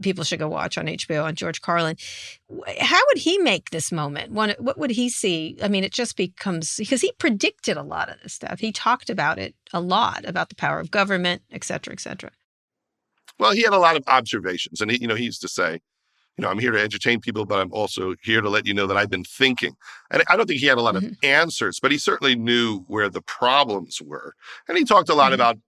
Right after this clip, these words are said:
Speaker 2: big money and big business controlling the media
Speaker 1: Mm-hmm.
Speaker 2: and the government, and that those people didn't have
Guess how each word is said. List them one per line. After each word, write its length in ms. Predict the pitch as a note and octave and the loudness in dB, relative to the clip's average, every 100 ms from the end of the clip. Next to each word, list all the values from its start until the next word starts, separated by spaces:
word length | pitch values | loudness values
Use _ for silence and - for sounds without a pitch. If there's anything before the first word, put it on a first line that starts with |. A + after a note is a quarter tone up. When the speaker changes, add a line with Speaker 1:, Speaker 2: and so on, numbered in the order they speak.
| _ _ _ | _ _ _
Speaker 2:
big 220 | C#3 B2 | -2 0
money 320 | A2 A2+ C#3+ | 2 4 4
and 140 | C#3 G2+ | 2 2
big 200 | A#2 G2 | 0 0
business 380 | A2 G2+ A2 - | -4 -2 -4 -6
controlling 1080 | - G#2+ F#2 - A2+ G#2+ G#2 G2+ G2 G2 - _ _ _ _ - | -6 -6 -4 -2 0 0 0 -2 -4 -6 -12 _ _ _ _ -6
the 120 | A2+ | -4
media 540 | F#2+ F#2+ F#2+ G2+ A#2+ | -2 -4 0 2 4
Speaker 1:
Mm-hmm. 600 | C#3 _ _ _ _ - | 2 _ _ _ _ -4
Speaker 2:
and 120 | A2 G2+ | -2 -2
the 60 | |
government, 720 | G2 A2 G#2+ G#2+ G#2+ A2+ C#3 - - _ _ | -2 0 0 -2 0 -2 -2 -8 -12 _ _
and 360 | - A2 G#2+ G#2 | -2 0 0 -2
that 220 | G#2 G2 | -4 -4
those 220 | G#2+ G#2+ | -4 -4
people 340 | - G#2+ G2+ F#2 | -6 -8 -4 -6
didn't 280 | F2 G#2 G2 | -4 -6 -2
have 220 | G2+ F2+ | -2 -2